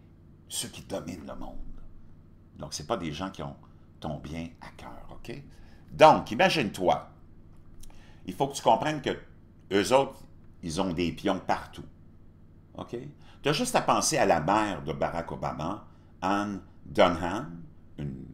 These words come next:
blanche, tout le monde le, le sait, la connaît, sa mère, canadienne, qui était dans les services de renseignement,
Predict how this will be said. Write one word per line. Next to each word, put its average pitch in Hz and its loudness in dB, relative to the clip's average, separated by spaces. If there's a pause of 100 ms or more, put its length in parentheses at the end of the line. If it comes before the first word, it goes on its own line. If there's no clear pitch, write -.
blanche, 76 -6
tout 82 -10
le 73 -8
monde 71 -10
le, - -16 (160)
le 65 -14
sait, - -10
la 80 -10
connaît, 78 -10
sa - -12
mère, 123 -14 (500)
canadienne, 107 0
qui - -6
était 107 -4 (640)
dans 98 2
les 98 0
services 87 -4 (120)
de 80 -6
renseignement, 76 -4